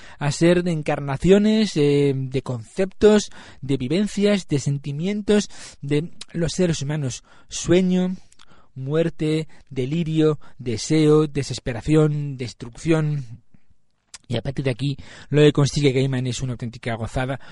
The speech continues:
pero que os dejaremos un poquito la miel en los labios para contarlo más en detalle la semana que viene. Eh, dice Gaiman que con Sandman creó un mundo, simplemente, y después, una vez que ya has creado un mundo,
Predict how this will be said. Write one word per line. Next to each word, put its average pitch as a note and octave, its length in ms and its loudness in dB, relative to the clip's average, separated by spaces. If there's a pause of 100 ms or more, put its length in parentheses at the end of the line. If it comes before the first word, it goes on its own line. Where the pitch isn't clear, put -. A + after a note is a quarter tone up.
(100)
pero G#3 180 8
que G3+ 100 4
os E3 60 4
dejaremos E3 460 0
un E3 80 -6
poquito G3 320 0
la D3 120 2
miel D#3 240 2
en C3+ 60 0
los B2+ 140 0
labios G3 400 2
para F3+ 260 2
contarlo C#3+ 540 -2 (220)
más C3+ 260 -4
en G3 80 0
detalle D#3 400 0 (320)
la D3+ 160 0
semana D#3+ 260 2
que C3+ 100 -4
viene. G#2+ 380 -8 (1160)
Eh, F#3 500 8
dice F3+ 360 4
Gaiman A#3+ 340 6
que A3 100 6
con E3+ 140 2
Sandman G3+ 340 6
creó F3 220 8
un D#3 260 4
mundo, G3+ 340 0 (120)
simplemente, E3+ 840 0 (140)
y F#3 80 -2
después, G3+ 480 4
una F3+ 180 2
vez F#3 100 2
que C#3+ 120 0
ya F#3 100 4
has G3 140 0
creado D3 400 2
un D3 100 0
mundo, G#3+ 320 2